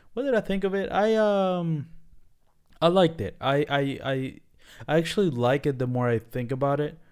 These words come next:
Um, at first, like, as soon as the episode was going, I had a lot of thoughts. So I'll give you guys my thought process when it came to this episode. At first, I was like,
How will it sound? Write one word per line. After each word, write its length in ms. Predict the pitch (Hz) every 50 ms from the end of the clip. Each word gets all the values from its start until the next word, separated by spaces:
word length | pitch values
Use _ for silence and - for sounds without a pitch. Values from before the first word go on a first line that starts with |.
| _ _ _ _ _ _ -
Um, 760 | 131 123 120 123 123 123 123 123 123 123 120 120 120 120 113 120 - -
at 100 | 120 -
first, 580 | - - - 151 151 147 147 143 135 - -
like, 200 | 143 123 113 110
as 160 | 123 117 - -
soon 240 | - 151 156 156
as 240 | 131 95 135 143 135
the 120 | - 196 190
episode 280 | 180 180 165 180 175
was 160 | 160 147 131
going, 380 | 117 120 120 123 127 131 131 131
I 60 | 156
had 120 | 175 202 180
a 80 | 147
lot 180 | 131 127 120 113
of 120 | 104 -
thoughts. 280 | - 107 92 95 - -
So 360 | - - 127 117 110 107 - - - - - - -
I'll 100 | 143 143
give 160 | 139 143 143 135
you 80 | 135
guys 300 | 127 135 127 120 110 - -
my 220 | 127 131 127 123
thought 320 | 120 - 127 120 117 104
process 480 | - 120 113 110 104 - - 120 107 107
when 100 | 113 113
it 80 | 113 107
came 180 | 123 120 117 107
to 100 | 117 110
this 180 | 113 101 -
episode. 440 | 117 107 - - - - 107 - 101
At 120 | 104 -
first, 240 | - 147 147 131 -
I 60 | 147
was 180 | 147 139 127 123
like, 240 | 123 107 98 82